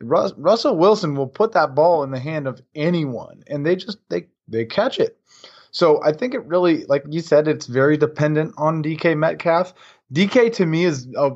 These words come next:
an absolute nightmare for the Seahawks as a forty-niners fan. You know, he's got all these intangibles. He's an absolute freak athlete. I mean, not from, like, a, you know, cuddle, or excuse me, shuttle run and three cone drill standpoint. He did pretty poorly there, but just from a,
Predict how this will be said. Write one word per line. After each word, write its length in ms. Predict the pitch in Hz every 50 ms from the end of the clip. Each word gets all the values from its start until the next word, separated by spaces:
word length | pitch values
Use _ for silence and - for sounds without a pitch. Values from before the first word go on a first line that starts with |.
| 120 _ -
an 160 | 156 151 147 -
absolute 760 | 139 151 175 160 151 - - - 156 143 139 143 135 117
nightmare 480 | 117 123 127 139 139 117 113 95 87 -
for 140 | - - 110
the 80 | 110
Seahawks 500 | 110 - - 120 117 107 110 110 - -
as 140 | 131 123 110
a 80 | 113 107
forty-niners 600 | 107 117 127 127 120 117 117 120 120 117 107 -
fan. 320 | - - - - - 131 - - - - _ _ -
You 80 | - 127
know, 80 | 127 127
he's 140 | 139 131
got 280 | 135 165 156 - - -
all 320 | - 143 151 151 156 165 160
these 200 | 147 156 147 139
intangibles. 760 | 147 139 131 131 127 131 131 135 131 127 120 127 127 127 117
He's 160 | 123 120 110
an 120 | 123 113 -
absolute 640 | - 123 123 135 - 127 - - 139 135 139 - -
freak 360 | - - - 131 135 135 131
athlete. 400 | 120 117 120 120 120 135 131 123
I 40 | 131
mean, 200 | 143 165 180 180 - -
not 320 | 143 156 170 190 - -
from, 180 | - 190 175 165
like, 180 | 156 147 -
a, 280 | 143 131 123 113 92 - -
you 120 | 135 131
know, 180 | 117 107 98 - _ -
cuddle, 420 | - - 139 127 123 120 117 117 _ _ _ _ _ _ -
or 80 | 131 120
excuse 260 | 113 - - 139 127
me, 180 | 240 226 220 - _
shuttle 560 | - - - 156 143 135 127 120 117 117 _ _ _ _ _ _ _ _ _ -
run 340 | 127 131 131 127 123 123
and 220 | 117 113 117 117 110
three 200 | - 127 135 131
cone 320 | 131 - 135 123 117 113
drill 240 | 107 107 110 110 110
standpoint. 540 | - - - 123 113 110 110 - 117 117 110
He 80 | 117
did 160 | 113 123 117 117
pretty 200 | - 135 127 113
poorly 440 | - - - 127 123 120 120 117
there, 180 | 113 110 104 104
but 140 | - - 147
just 220 | - 233 226 226
from 200 | - 220 208 185
a, 260 | 175 165 143 - -